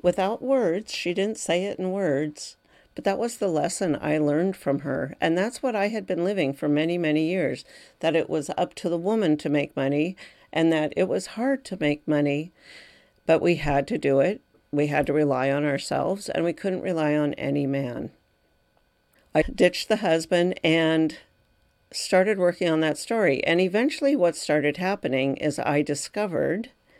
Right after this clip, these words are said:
my jobs that I was doing, the positions that I was being hired for, were getting easier and easier. And the pay was going higher and higher. And I was realizing, I was coming to believe,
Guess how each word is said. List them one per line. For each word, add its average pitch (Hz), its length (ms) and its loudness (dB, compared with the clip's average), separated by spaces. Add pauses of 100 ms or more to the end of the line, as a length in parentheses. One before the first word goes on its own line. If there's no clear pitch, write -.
(840)
my 165 340 0
jobs 170 800 -2
that 151 140 2
I 147 140 4
was 151 180 0
doing, 147 340 2
the 165 120 -2
positions 147 920 -4
that 151 120 0
I 143 100 4
was 143 260 0 (160)
being 143 240 -2
hired 139 340 -2
for, 147 340 -2 (240)
were 160 140 -2
getting 156 320 0
easier 156 460 0
and 156 100 2
easier. 131 480 -4 (960)
And 156 180 4
the 156 60 2
pay 180 500 0
was 156 220 -4
going 151 300 0
higher 151 420 -2
and 147 120 -4
higher. 180 520 -6 (600)
And 165 220 2
I 170 180 0
was 170 340 -2
realizing, 196 1000 0 (420)
I - 140 -2
was 156 160 -2
coming 196 420 -2
to 185 140 0
believe, 170 800 -2